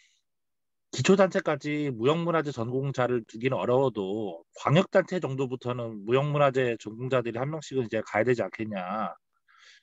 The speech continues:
좀 뭘 알아야 얘기가 되지. 사실은 좀 그런 부분이고 저도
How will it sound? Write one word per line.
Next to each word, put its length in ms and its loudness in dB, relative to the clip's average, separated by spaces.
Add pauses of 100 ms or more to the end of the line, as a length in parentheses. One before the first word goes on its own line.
(100)
좀 320 4
뭘 200 6
알아야 680 4 (360)
얘기가 360 -2
되지. 540 -4 (720)
사실은 520 4 (680)
좀 140 2
그런 300 4
부분이고 320 -4
저도 640 6